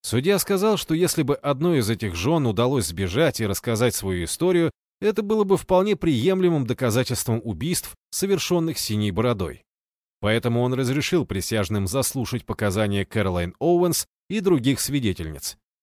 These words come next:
Обвинение в данном случае одержало значительную победу. Теперь присяжным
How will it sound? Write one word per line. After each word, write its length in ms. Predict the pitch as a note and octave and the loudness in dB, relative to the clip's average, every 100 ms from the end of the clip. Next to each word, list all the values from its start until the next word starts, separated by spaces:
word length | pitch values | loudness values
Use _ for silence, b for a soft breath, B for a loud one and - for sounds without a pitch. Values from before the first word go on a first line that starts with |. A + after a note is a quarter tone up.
| _ _ _ | _ _ _
Обвинение 540 | G2+ F#2+ E3 G#3+ A3 F3 | -2 0 0 0 -2 0
в 40 | |
данном 280 | E3+ E3+ D3+ | 0 0 0
случае 420 | - F3+ - D#3+ | 0 0 2 0
одержало 680 | - C#3 B2 F#2 B2 D3 A2+ | 0 -2 0 0 0 2 2
значительную 640 | A#2 A2+ C#3+ - A2+ A2 | 0 -2 -2 0 2 2
победу. 500 | - G#2+ E2 D#2 - - _ _ | 2 -2 -2 -8 -12 -18 _ _
Теперь 420 | A2 G#2 B2+ D#3+ | -2 0 0 0
присяжным 720 | E3+ D#3 - D#3+ C3+ D#3+ D3+ | 2 2 2 0 2 0 0